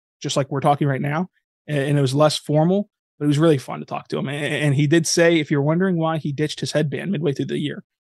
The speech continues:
he said he ditched it because it was squeezing his head. I asked him, I was like, "Hey, I'm a big accessories guy. Why no headband anymore?" Squeezing his head too much. So that's my scoop of the day.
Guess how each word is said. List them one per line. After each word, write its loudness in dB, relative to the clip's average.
he -6
said 4
he 4
ditched 2
it 2
because -2
it -2
was -4
squeezing 0
his 0
head. -2
I -6
asked -2
him, -14
I -10
was -10
like, -10
"Hey, -2
I'm 0
a 0
big 2
accessories -6
guy. -14
Why 0
no 2
headband 0
anymore?" -10
Squeezing 4
his 2
head 2
too -14
much. -14
So -4
that's -2
my 2
scoop 2
of 2
the 0
day. -8